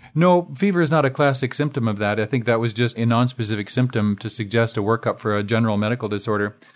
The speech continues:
His headaches were relatively nonspecific as well, which is also pretty typical. So it was almost an incidental finding.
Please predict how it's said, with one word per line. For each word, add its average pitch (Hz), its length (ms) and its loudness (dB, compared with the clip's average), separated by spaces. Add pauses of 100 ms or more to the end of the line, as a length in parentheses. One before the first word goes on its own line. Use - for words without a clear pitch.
(140)
His 123 180 0
headaches 135 340 0
were 123 60 0
relatively 113 440 0
nonspecific 110 760 -2
as 104 100 -4
well, 110 220 2
which 101 160 -6
is 104 100 -6
also 110 240 -2
pretty 101 240 -6
typical. 117 460 -4
So 127 160 -4
it - 20 0
was 120 120 -2
almost 139 440 2
an 117 80 2
incidental 107 400 -2
finding. 110 480 -4